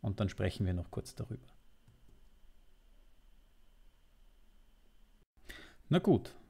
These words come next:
also wie muss diese Ungleichungskette hier aussehen? Wir wissen, dass groß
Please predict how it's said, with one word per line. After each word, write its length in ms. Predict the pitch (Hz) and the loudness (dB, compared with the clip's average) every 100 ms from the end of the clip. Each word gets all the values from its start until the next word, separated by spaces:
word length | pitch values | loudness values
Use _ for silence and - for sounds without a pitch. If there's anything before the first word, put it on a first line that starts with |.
| - | -8
also 380 | - 101 95 90 - - - - - | 2 4 6 2 0 -14 -20 -12 -2
wie 200 | 110 104 | 4 6
muss 220 | 104 98 | 6 4
diese 360 | 110 95 98 85 - | 2 6 4 4 0
Ungleichungskette 880 | 120 113 104 95 104 - - 98 95 | 4 6 6 6 2 2 0 2 2
hier 260 | 95 - | 2 0
aussehen? 520 | 104 127 - 151 160 156 - - - - - - | 2 0 2 4 4 2 -8 -20 -20 -20 -20 0
Wir 180 | 101 98 | 2 4
wissen, 480 | 160 - 185 220 - - - - - - - - - | 4 4 4 4 2 -18 -20 -20 -20 -20 -20 -20 -8
dass 380 | - 92 - - - - | -2 -2 -2 -14 -18 -20
groß 480 | - 98 98 - | -2 0 0 -4